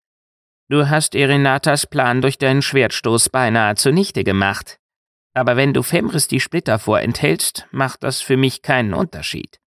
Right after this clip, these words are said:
„Ich weiß“, antwortete Rowan, „aber ich habe mich entschieden, das Tabernakel zuerst zu heilen. Und dann, denke ich, wird die Entscheidung fallen, ob Fenris der Ausersehene ist.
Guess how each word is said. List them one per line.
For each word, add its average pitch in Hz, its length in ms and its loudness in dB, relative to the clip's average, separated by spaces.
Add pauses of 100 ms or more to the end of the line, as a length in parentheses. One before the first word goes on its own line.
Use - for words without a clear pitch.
(800)
„Ich 92 160 -12
weiß“, 110 380 0 (240)
antwortete 90 520 -6
Rowan, 92 420 2 (500)
„aber 90 220 -6
ich - 120 -6
habe 104 180 2
mich 101 180 0
entschieden, 117 420 -2
das 98 160 0
Tabernakel 110 640 0
zuerst 107 500 0
zu 120 160 0
heilen. 113 400 2 (480)
Und 107 300 -2
dann, 139 240 2
denke 135 280 2
ich, - 360 -2 (180)
wird 120 200 -6
die 113 60 -2
Entscheidung 120 540 0
fallen, 98 400 0
ob 82 100 -2
Fenris 92 520 -2
der - 160 -2
Ausersehene 90 680 -2
ist. - 240 -8